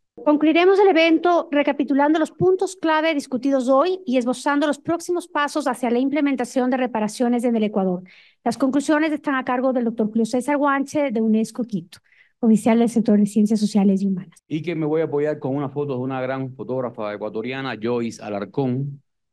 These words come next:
Speaker 2: que estoy seguro que también acompañará mucho los contenidos que les estaré comentando. El concepto de, segunda pantalla, por favor, de reparaciones que aquí se ha manejado,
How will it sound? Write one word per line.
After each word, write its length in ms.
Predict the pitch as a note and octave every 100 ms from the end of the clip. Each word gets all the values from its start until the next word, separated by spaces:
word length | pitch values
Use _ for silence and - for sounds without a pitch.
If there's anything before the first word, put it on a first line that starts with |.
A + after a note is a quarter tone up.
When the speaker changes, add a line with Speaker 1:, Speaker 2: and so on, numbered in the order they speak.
| -
Speaker 2:
que 60 |
estoy 140 | G2+ A#2
seguro 340 | A#2 A2 A2+
que 80 | G#2+
también 280 | G2+ G2+ A2
acompañará 480 | F#2+ F#2+ F#2 F#2+ G#2
mucho 440 | G#2 A2 A2 G2 - _ _
los 100 | G2
contenidos 480 | A2 F#2+ G#2 A#2+ A2+
que 100 | G#2
les 100 | G2
estaré 300 | F#2+ G2 G#2
comentando. 480 | F#2 F2 F2 E2 D#2+ _ _ _ -
El 120 | -
concepto 600 | G#3+ G#3+ F3 D3 E3+ F#3+ - _ -
de, 340 | B2 D3+ D#3+
segunda 360 | D3 B2 C3 B2+
pantalla, 320 | B2 C#3+ C3
por 120 | A2+
favor, 360 | B2+ C3+ C#3+ C#3+ _ _ -
de 80 |
reparaciones 500 | A#2 A2+ A#2 A2 D#3+ D3
que 80 |
aquí 120 | A#2 C#3+
se 120 | D3
ha 20 |
manejado, 600 | C#3 C3+ C#3 D#3+ E3+ D#3+